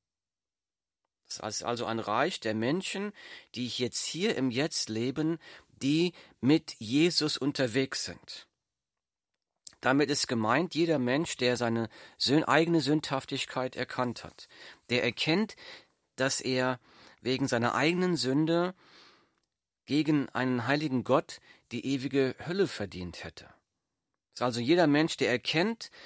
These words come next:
dass er aus eigener Anstrengung unfähig ist,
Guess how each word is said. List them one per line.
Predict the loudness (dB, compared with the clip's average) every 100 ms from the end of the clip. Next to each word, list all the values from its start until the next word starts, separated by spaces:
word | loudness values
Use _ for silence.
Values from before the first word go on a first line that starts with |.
| -20 -6
dass | 0 0 0
er | -2 0
aus | -2 -2
eigener | 0 0 0 0 0
Anstrengung | -2 -4 -2 2 2 2 -2 -18 _ 0
unfähig | 2 4 2 -2 0 0 -2 -4
ist, | -2 -2 -4 -8 -14